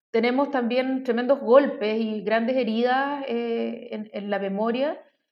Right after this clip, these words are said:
y, y lo que tú dices, ¿no? Que son heridas que uno cree que se, que se cierran y que, sin embargo, se vuelven a abrir. Fíjate que yo, a, a propósito de eso, tengo dos pequeñas anécdotas, pero que, que hablan un poco de lo mismo.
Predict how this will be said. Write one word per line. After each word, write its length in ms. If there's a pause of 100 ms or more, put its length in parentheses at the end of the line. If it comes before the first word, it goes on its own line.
(100)
y, 340
y 80
lo 140
que 100
tú 140
dices, 380
¿no? 240
Que 120
son 340
heridas 360
que 140
uno 200
cree 720 (400)
que 120
se, 440
que 100
se 140
cierran 560 (520)
y 160
que, 540
sin 180
embargo, 240
se 140
vuelven 320
a 40
abrir. 300
Fíjate 300
que 80
yo, 140
a, 180
a 140
propósito 460
de 60
eso, 220
tengo 260
dos 260 (340)
pequeñas 460
anécdotas, 600
pero 160
que, 300
que 80
hablan 260
un 100
poco 180
de 60
lo 60
mismo. 420